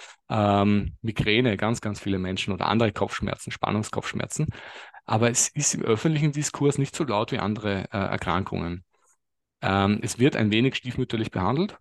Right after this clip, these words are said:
von, äh, Politik, von unserem Gesundheitssystem. Deswegen fand ich's wahnsinnig spannend und auch anregend, in einer Firma arbeiten zu können,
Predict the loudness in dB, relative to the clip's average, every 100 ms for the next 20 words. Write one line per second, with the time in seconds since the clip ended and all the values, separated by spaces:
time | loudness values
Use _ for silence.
0 | _ -14 -4 0 0 -2 -4 -4 0 0
1 | 0 -4 -4 -6 -4 -8 -4 -2 -2 -2
2 | -2 -2 -2 -4 -6 -2 2 4 2 -4
3 | -20 -20 -20 -20 _ _ _ -20 _ 2
4 | 4 6 4 4 4 2 2 2 4 6
5 | 6 4 0 0 0 2 2 -2 -8 -20
6 | _ _ -8 -4 -2 0 4 4 4 4
7 | 4 2 2 -4 -2 -2 -2 0 -2 0
8 | 0 0 -2 -10 -8 -4 -2 -2